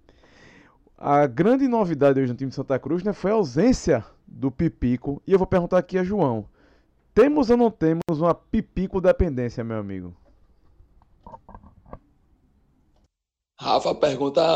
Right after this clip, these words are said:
Speaker 2: bem perspicaz, como você disse que ia fazer. É, não, não escolhe ou morre, não vou morrer.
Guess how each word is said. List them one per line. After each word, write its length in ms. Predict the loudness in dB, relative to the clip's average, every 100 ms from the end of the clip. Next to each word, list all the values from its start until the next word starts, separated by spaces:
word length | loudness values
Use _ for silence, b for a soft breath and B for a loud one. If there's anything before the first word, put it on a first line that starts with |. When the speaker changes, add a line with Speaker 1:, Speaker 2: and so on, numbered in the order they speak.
| 2 0 -6 -2
Speaker 2:
bem 180 | -2
perspicaz, 640 | -2 -4 -6 -6 -2 0 0
como 160 | -4
você 220 | -8 -6 -6
disse 140 | -4
que 100 | -2
ia 40 |
fazer. 560 | 0 0 0 2 2 0 -12 -4
É, 480 | -2 0 0 -4 -6
não, 180 | -8 -6
não 140 | -2
escolhe 480 | 0 2 2 2 2
ou 60 | 2
morre, 300 | 4 2 2
não 160 | -2
vou 160 | -2 0
morrer. 420 | 0 -2 -6 -6